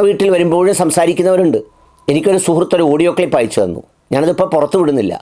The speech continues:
അദ്ദേഹം എന്നെപ്പോലെ ഒരു സംഘടനയിലും പെടാത്ത ഒരാളാണ്. കാര്യങ്ങൾ ചോദിച്ച് മനസ്സിലാക്കുന്ന ആളാണ്. അദ്ദേഹം ഏതോ ഒരു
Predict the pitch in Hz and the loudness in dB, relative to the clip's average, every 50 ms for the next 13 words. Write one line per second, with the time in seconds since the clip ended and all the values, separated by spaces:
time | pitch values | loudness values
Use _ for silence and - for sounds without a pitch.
0 | _ _ _ _ _ _ _ _ _ _ - 120 123 147 151 156 175 175 170 - | _ _ _ _ _ _ _ _ _ _ -6 -4 -2 0 0 0 0 0 -2 -4
1 | - - 147 143 139 147 160 180 160 - 165 143 123 117 113 117 - - _ _ | -4 -2 0 0 2 2 0 0 0 0 0 2 2 0 0 -2 -4 -8 _ _
2 | _ _ _ _ _ - 147 165 180 175 196 165 160 165 165 170 170 165 165 170 | _ _ _ _ _ -2 0 0 0 0 0 0 0 0 0 0 0 0 0 0
3 | 170 156 147 135 139 135 - 151 135 127 113 117 120 113 92 92 - - _ _ | 0 0 0 0 0 0 0 0 0 2 2 2 0 0 -2 -6 -10 -16 _ _
4 | _ _ _ _ _ _ _ - 151 147 156 180 190 196 196 202 202 170 - 160 | _ _ _ _ _ _ _ -4 -2 0 0 2 2 2 2 2 0 0 0 0
5 | 156 165 156 - 175 156 143 131 - - 160 151 143 - 143 135 123 110 110 107 | 0 0 0 0 0 0 0 -2 -2 0 0 0 0 -2 -2 -2 -2 0 0 0
6 | 104 90 82 - _ _ _ _ _ _ _ _ _ - 127 135 156 147 165 170 | -2 -4 -6 -10 _ _ _ _ _ _ _ _ _ -6 -4 -2 0 0 0 0
7 | 160 147 147 143 156 156 160 - - _ - 135 143 | 0 0 0 0 0 0 -2 -2 -4 _ -2 0 0